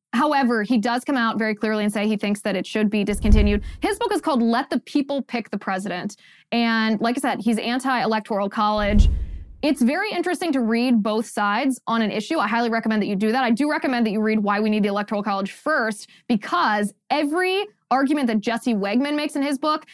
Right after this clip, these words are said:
ha-, is debunked by Tara Ross. So once you've read Tara Ross, you can see that. You can see how, um, how unsound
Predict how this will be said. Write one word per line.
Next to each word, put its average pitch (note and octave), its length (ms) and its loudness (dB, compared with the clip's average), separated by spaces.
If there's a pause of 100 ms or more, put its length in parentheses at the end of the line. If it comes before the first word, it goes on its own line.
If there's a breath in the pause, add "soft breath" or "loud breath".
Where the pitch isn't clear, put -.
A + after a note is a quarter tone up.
(120)
ha-, B3 260 0
is B3 160 2
debunked A#3 520 -2
by G#3 120 -2
Tara G3 300 -4
Ross. F#3+ 420 -2
So G#3 140 -2
once A3+ 240 0
you've A3+ 140 2
read A#3+ 200 0
Tara A#3+ 240 -2
Ross, G3+ 280 -2
you G#3 80 -2
can G3+ 100 0
see E4 300 0
that. G3 260 -2
You A3 60 2
can A3+ 100 2
see D#4 380 0 (240 loud breath)
how, A3 640 0
um, G3+ 640 0 (440)
how A3 520 0
unsound A#3 1040 0